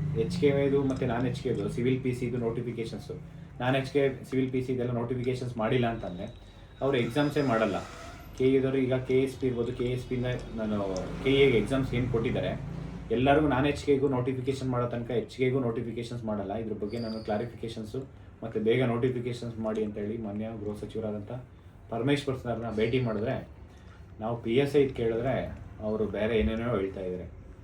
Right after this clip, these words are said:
ಸರ್, ಮಾನ್ಯ ಗೃಹ ಸಚಿವರಾದಂಥ ಪರಮೇಶ್ವರ್ ಸರ್, ನಾವು ಕೇಳ್ತಾ ಇರೋದು ವಿದ್ಯಾರ್ಥಿಗಳ ಪರವಾಗಿ. ನೀವು ಅಧಿಕಾರಕ್ಕೆ ಬಂದ ಮೇಲೆ ಒಂದೇ ಒಂದು ನೋಟಿಫಿಕೇಶನ್ಸ್ ಆಗಿಲ್ಲ, ಅದು ಆಗಿದ್ರು ಬರೀ ಒಂದೇ ಎರಡು ನೋಟಿಫಿಕೇಶನ್ಸ್ ಆಗಿದೆ, ಅದು ಕಾನ್ಸ್ಟೇಬಲ್ಲು.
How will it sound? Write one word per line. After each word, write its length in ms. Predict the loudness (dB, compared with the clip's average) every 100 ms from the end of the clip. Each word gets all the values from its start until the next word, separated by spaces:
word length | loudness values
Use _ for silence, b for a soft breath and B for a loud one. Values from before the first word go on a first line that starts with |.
| -20 -20 -8
ಸರ್, 400 | -4 -2 -4 -4
ಮಾನ್ಯ 200 | -2 -2 -2 -2
ಗೃಹ 140 | -2
ಸಚಿವರಾದಂಥ 540 | -4 -4 -2 -4 -4 -6
ಪರಮೇಶ್ವರ್ 500 | -4 -4 -4 -4 -6
ಸರ್, 160 | -6 -8
ನಾವು 220 | -6 -4
ಕೇಳ್ತಾ 360 | 2 2 2 -2
ಇರೋದು 240 | -2 -2
ವಿದ್ಯಾರ್ಥಿಗಳ 600 | -4 -2 -4 -2 0 0
ಪರವಾಗಿ. 680 | -2 -4 -4 -4 -4 -6 -6 -14 B B B -2
ನೀವು 420 | 2 6 6 4 -4 -6
ಅಧಿಕಾರಕ್ಕೆ 540 | -2 0 2 0 0
ಬಂದ 140 | -2 0
ಮೇಲೆ 440 | 0 0 -2 -4
ಒಂದೇ 200 | -4 -2
ಒಂದು 140 | -2 0
ನೋಟಿಫಿಕೇಶನ್ಸ್ 720 | -2 -4 -6 -6 -6 -6 -6
ಆಗಿಲ್ಲ, 260 | -6 -6 -8 -12 -20 -14 -6
ಅದು 200 | -2 2
ಆಗಿದ್ರು 560 | 2 2 -2 0 -2 -4 -10 -10 -10 -10 -10 -6
ಬರೀ 180 | -2 0
ಒಂದೇ 300 | 0 2 4
ಎರಡು 260 | 4 2
ನೋಟಿಫಿಕೇಶನ್ಸ್ 680 | 0 -2 -4 -4 -6 -6 -8
ಆಗಿದೆ, 320 | -6 -4 -2 -2
ಅದು 160 | -2
ಕಾನ್ಸ್ಟೇಬಲ್ಲು. 760 | -4 -6 -6 -6 -6 -6 -6